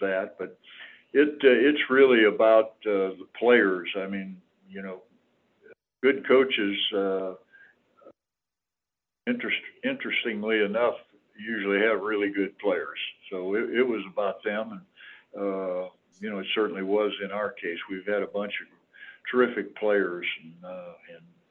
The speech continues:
I love, uh, I love now looking back and seeing these guys and staying in touch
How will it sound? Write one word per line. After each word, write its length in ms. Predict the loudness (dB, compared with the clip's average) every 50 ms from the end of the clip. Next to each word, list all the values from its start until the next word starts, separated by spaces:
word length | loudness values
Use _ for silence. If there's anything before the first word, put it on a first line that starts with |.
| _ _ _ _ _ _ _ _ _ -4
I 40 | -2
love, 460 | 2 6 8 10 10 8 6 4 -2 0
uh, 360 | 2 2 4 2 2 0 -2 -6 -8 _ _ _ _ _ -8 -6
I 40 |
love 320 | -4 -2 0 0 0 0 -2
now 380 | -2 -2 0 0 -2 -4 -6 -8 -12 -10 _ -4
looking 300 | -2 -2 -4 -6 -8 -6
back 420 | -6 -4 -4 -4 -4 -6 -8 -10 -14
and 80 | -12 -8 -6 -4
seeing 220 | -2 0 0 0 0
these 260 | -2 -4 -4 -4 -4 -4
guys 440 | -2 -2 -2 -2 -2 -4 -4 -4 -4 -6 -6
and 80 | -8 -10 _ _ _ -20 -20 -20 -20 -20 -20 _ -8 -8 -4
staying 240 | -2 -2 0 0 -2
in 100 | -4 -4
touch 220 | 0 0 0 0